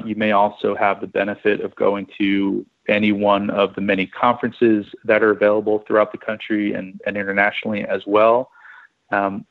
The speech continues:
you know, just tap into the networks that you already have. And I think what people are gonna find is that they'd be surprised by how many people are either already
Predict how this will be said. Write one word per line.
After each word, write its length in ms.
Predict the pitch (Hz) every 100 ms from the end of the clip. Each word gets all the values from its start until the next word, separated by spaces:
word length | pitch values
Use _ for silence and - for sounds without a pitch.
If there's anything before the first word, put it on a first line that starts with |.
| -
you 80 | 202
know, 40 |
just 220 | 190 196 -
tap 300 | - 151 156
into 320 | 127 139 -
the 100 | 131
networks 360 | 123 123 131 -
that 80 | 131
you 80 | 131
already 180 | 131 113
have. 340 | 131 113 - - -
And 300 | 107 104 -
I 40 |
think 240 | - 127 123
what 120 | 117
people 260 | - 120 120
are 60 | 110
gonna 160 | 98 -
find 480 | 135 135 120 110 107 _ _ _ _ _
is 140 | 120 113
that 220 | - -
they'd 120 | 110
be 180 | 113 110
surprised 920 | - - - 139 127 110 104 101 - _
by 400 | 107 104 101 98 -
how 280 | - 147 151
many 220 | 143 123
people 760 | - 113 113 104 _ 104 101 _ _ _ _ _
are 180 | 113 -
either 280 | 120 117 117
already 340 | 113 107 107